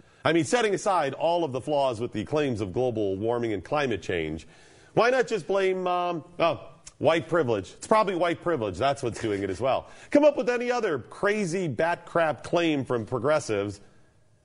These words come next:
Why not just go ahead and plug that in? I'm sure they can find any way to make that work. White privilege. You wanna know how that works? Here it is. The white privilege in America where the white man has this attitude that he can run and control everything.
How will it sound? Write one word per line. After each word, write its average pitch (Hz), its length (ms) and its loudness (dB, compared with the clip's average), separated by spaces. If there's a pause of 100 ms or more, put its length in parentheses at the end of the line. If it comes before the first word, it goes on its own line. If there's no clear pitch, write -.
(120)
Why 180 160 4
not 202 140 4
just 156 160 -6
go 185 80 4
ahead 170 120 2
and 156 100 -8
plug 165 240 0
that 135 240 2
in? 107 100 -2
I'm 127 140 -2
sure 214 340 2
they 180 140 0
can 165 180 -4
find 151 400 -2
any 185 220 0
way 151 220 0
to 131 60 -2
make 127 220 -4
that 110 180 0
work. 110 220 0
White 170 240 0
privilege. 101 320 0
You 117 60 0
wanna 135 160 0
know 147 60 0
how 151 100 0
that 156 200 0
works? 180 320 -4 (280)
Here 170 180 6
it 160 80 4
is. 127 300 0 (760)
The 127 100 4
white 147 280 2
privilege 123 360 0
in 113 80 0
America 110 440 -2
where 101 100 0
the 98 80 0
white 120 320 -2
man 85 340 -4 (300)
has 131 220 0
this 107 160 -2
attitude 113 480 -2
that 92 100 -4
he 117 160 -4
can 104 220 -2
run 117 180 0
and 107 140 -4
control 101 600 -2
everything. 92 600 -2